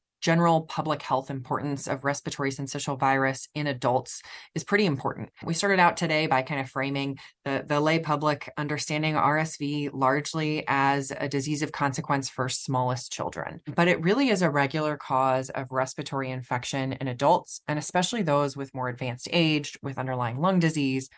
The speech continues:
cardiovascular disease, congestive heart failure, and immunocompromise of any etiology, there is a significant risk for severe disease and bad outcomes, including mortality. R S V is responsible for thousands of deaths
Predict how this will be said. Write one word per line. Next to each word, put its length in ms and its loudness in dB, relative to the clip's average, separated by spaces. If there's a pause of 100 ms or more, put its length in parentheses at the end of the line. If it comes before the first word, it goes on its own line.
(180)
cardiovascular 760 2
disease, 600 -2 (100)
congestive 420 -6
heart 200 -2
failure, 540 2 (400)
and 220 2
immunocompromise 1080 2
of 100 -6 (140)
any 520 -4
etiology, 840 2 (280)
there 160 0
is 260 2
a 100 2
significant 560 -6
risk 240 -2
for 140 -6
severe 420 -4
disease 720 -2
and 180 -4
bad 200 2
outcomes, 540 2
including 460 -4
mortality. 800 -4
R 160 4
S 120 2
V 100 2
is 100 2
responsible 560 0
for 160 -8
thousands 720 2
of 80 -4
deaths 320 0